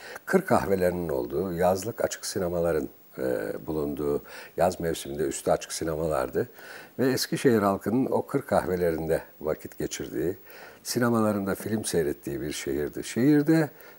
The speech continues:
dört beş sinema vardı. Ünlü sinemalardı bunlar. Bunlardan iki tanesi, e, eski dönemlerden kalma kiliselerde, e,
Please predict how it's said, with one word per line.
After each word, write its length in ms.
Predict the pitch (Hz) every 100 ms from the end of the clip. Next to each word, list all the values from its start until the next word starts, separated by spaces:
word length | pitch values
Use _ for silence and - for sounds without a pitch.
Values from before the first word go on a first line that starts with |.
| -
dört 300 | 143 160 -
beş 200 | 196 160
sinema 460 | - 139 113 104 69
vardı. 420 | 71 - - - - - - -
Ünlü 200 | 107 110
sinemalardı 720 | 110 98 85 80 71 62 62 62
bunlar. 420 | 58 57 - - - - - - - -
Bunlardan 640 | 135 143 139 151 147 - -
iki 220 | - -
tanesi, 760 | 165 110 101 95 - 143 156 110
e, 400 | - 107 104 92 - - _ _ _ _ - - -
eski 340 | 117 - 135
dönemlerden 680 | 113 98 90 90 82 78 85
kalma 500 | - 85 82 107 143 - - - - -
kiliselerde, 760 | - 147 - 101 90 82 85 - - _ _ - -
e, 140 | 67